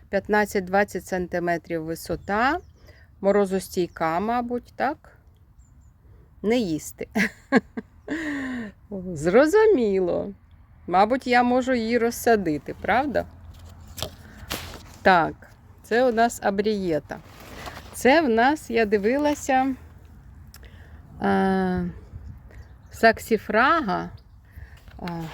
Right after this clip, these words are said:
кам'янка, по-моєму, да? Так,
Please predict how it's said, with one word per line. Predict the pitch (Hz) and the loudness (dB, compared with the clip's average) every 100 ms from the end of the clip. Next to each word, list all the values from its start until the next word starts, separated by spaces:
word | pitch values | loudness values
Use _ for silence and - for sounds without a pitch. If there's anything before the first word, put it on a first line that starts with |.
| - | -14
кам'янка, | - 226 294 202 175 - 156 | -2 2 2 2 0 -2 -8
по-моєму, | 156 156 156 151 151 147 | -4 -2 0 -2 -2 -4
да? | 165 240 - - - - - - - | -2 -4 -6 -16 -20 -20 -20 -20 -8
Так, | 160 151 | -8 -8